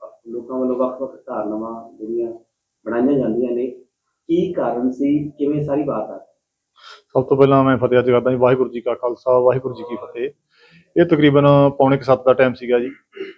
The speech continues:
Speaker 2: ਉਦੋਂ ਪੰਜ ਕੁ ਮਿੰਟ ਪਹਿਲਾਂ ਮੈਂ ਇੱਥੇ ਗੇਟ 'ਚ ਖੜਾ ਸੀਗਾ, ਮੁੰਡੇ ਆਪਣੇ ਪਿੰਡ ਦੇ ਸੀਗੇ, ਜਿਹੜੇ ਇੰਟਰਲੌਕ ਟਾਈਲਾਂ ਥੋੜ੍ਹੀਆਂ ਟੁੱਟੀਆਂ ਸੀ, ਉਹਨਾਂ ਦਾ ਕੰਮ ਕਰੀ ਜਾਂਦੇ ਸੀਗੇ ਲਗਾਈ ਦੇ।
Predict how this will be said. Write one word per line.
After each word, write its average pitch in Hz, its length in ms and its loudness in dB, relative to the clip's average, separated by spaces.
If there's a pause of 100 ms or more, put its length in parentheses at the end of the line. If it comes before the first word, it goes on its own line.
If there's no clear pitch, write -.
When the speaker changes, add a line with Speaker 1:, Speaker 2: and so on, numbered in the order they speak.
(200)
Speaker 2:
ਉਦੋਂ 131 300 2
ਪੰਜ 131 220 4
ਕੁ 131 100 -2
ਮਿੰਟ 131 120 2
ਪਹਿਲਾਂ 135 240 4
ਮੈਂ 131 180 4
ਇੱਥੇ 123 140 0
ਗੇਟ 120 180 2
'ਚ - 100 -18
ਖੜਾ 127 180 4
ਸੀਗਾ, 127 360 6 (300)
ਮੁੰਡੇ 127 380 2 (140)
ਆਪਣੇ 131 260 -4
ਪਿੰਡ 123 220 -4
ਦੇ 123 160 0
ਸੀਗੇ, 123 280 -2 (520)
ਜਿਹੜੇ 131 280 8
ਇੰਟਰਲੌਕ 123 480 4
ਟਾਈਲਾਂ 120 320 2
ਥੋੜ੍ਹੀਆਂ 131 180 -2
ਟੁੱਟੀਆਂ 123 260 -4
ਸੀ, 131 100 -10
ਉਹਨਾਂ 131 100 -6
ਦਾ 135 80 0
ਕੰਮ 120 240 -10
ਕਰੀ 117 140 -12
ਜਾਂਦੇ 107 200 -12
ਸੀਗੇ 113 180 -16
ਲਗਾਈ 113 200 -4
ਦੇ। 104 100 -16